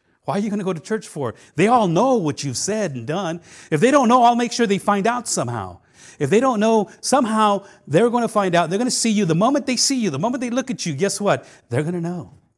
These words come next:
Nobody's gonna know. Yeah, they're gonna know. Nobody's gonna know. They're gonna know. They're gonna know. You just wait and see. You think that's a TikTok video. That's Satan. They're gonna know. No, nobody's gonna know. Yeah, <laughs> they're gonna know.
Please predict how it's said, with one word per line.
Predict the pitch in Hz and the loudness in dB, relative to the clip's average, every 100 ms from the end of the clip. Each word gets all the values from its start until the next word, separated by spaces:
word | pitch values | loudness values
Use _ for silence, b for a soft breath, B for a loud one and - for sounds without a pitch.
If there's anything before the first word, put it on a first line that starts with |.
| _ _ _ _ - | _ _ _ _ -8
Nobody's | 120 185 170 | -4 -4 -4
gonna | 110 | -6
know. | 98 143 - | -6 -8 -8
Yeah, | 165 170 | -6 -6
they're | 160 | -8
gonna | - | -6
know. | 180 185 | -4 -6
Nobody's | 110 123 165 160 165 | -6 -6 -4 -4 -6
gonna | 170 170 | -8 -10
know. | 196 117 _ _ _ _ _ _ _ _ | -12 -14 _ _ _ _ _ _ _ _
They're | 120 | -4
gonna | 175 175 | -2 -2
know. | 110 | -4
They're | 110 | -6
gonna | 160 | -6
know. | 190 202 123 _ _ _ _ _ _ _ _ _ - | -6 -8 -12 _ _ _ _ _ _ _ _ _ -12
You | 123 | -10
just | 139 | -6
wait | 156 | -8
and | 151 | -8
see. | - 151 | -10 -10
You | 151 | -8
think | 160 | -8
that's | 160 113 | -8 -12
a | |
TikTok | - - 139 113 | -14 -12 -10 -10
video. | 113 98 90 - b - | -12 -12 -14 -18 b -6
That's | 156 - | -4 -4
Satan. | 147 185 90 _ _ _ _ b b b _ _ - | -8 -10 -16 _ _ _ _ b b b _ _ -4
They're | 170 | -2
gonna | 208 | 0
know. | 214 160 | 0 0
No, | 135 185 202 | 2 2 2
nobody's | 160 139 180 | 0 0 -2
gonna | 185 190 | -2 0
know. | 175 | 0
Yeah, | 143 220 226 | 4 4 4
<laughs> | - | 0
they're | 190 | -2
gonna | 226 233 | -2 -2
know. | 240 131 | -2 -4